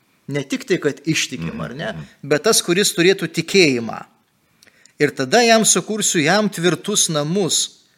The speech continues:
Speaker 1: na, kuri-, kurie duoda, va, būtent tą tokį pasitikėjimo jausmą. „Ir jis eis tarnybą pateptojo.“ Tai šitas tekstas iš tikrųjų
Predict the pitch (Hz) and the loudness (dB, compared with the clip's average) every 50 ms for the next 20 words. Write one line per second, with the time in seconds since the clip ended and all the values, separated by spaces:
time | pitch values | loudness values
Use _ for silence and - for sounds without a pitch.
0 | _ _ _ _ _ - 120 123 135 151 170 175 175 165 139 - - - 156 156 | _ _ _ _ _ -14 -10 -6 -2 2 2 2 2 2 -2 -6 -4 -2 0 0
1 | 180 - - 170 160 175 190 185 147 165 196 202 185 175 165 151 151 151 143 139 | 0 0 0 0 2 4 2 2 2 2 0 2 4 4 4 4 4 2 0 0
2 | 165 185 - 175 156 143 135 - 156 160 156 - 135 - - 135 - - 147 - | -2 -2 -2 -2 -2 -2 0 2 2 2 2 0 -4 -8 -10 -8 -4 -4 -2 -2
3 | - 151 - - 143 - - 170 170 165 160 151 143 135 131 131 139 151 160 156 | -4 -4 -6 -8 -10 -4 -2 0 2 2 2 0 -2 -4 -4 -2 0 -2 -2 -2
4 | - - 127 117 110 - - - - - - - - _ - 170 180 175 175 214 | -4 -6 -6 -6 -8 -8 -10 -14 -20 -20 -20 -20 -12 _ 6 8 10 10 10 8
5 | 240 262 254 - - - - - - 165 180 185 196 196 185 - - - 160 143 | 6 4 4 4 4 4 2 0 -2 0 2 2 2 2 0 0 0 0 0 0
6 | 135 135 147 165 175 147 143 135 127 - 143 139 135 - 113 - - - - 107 | 0 0 -2 -2 0 0 0 0 0 2 0 0 0 -2 -6 -12 -12 -12 -10 -10
7 | 107 - - - - - _ _ _ _ _ _ _ _ _ _ _ _ _ _ | -8 -8 -8 -10 -10 -12 _ _ _ _ _ _ _ _ _ _ _ _ _ _
8 | _ _ _ - 139 135 131 131 - - - - 202 185 180 160 - - - 180 | _ _ _ -8 -6 -6 -6 -6 -6 -4 -4 -4 -2 -2 -2 -2 -2 0 -2 -2
9 | - - - 143 - - 131 - - 139 131 - 147 165 165 156 147 147 143 127 | -2 -2 -6 -8 -8 -8 -8 -8 -8 -8 -8 -4 -2 0 0 0 0 0 -2 -4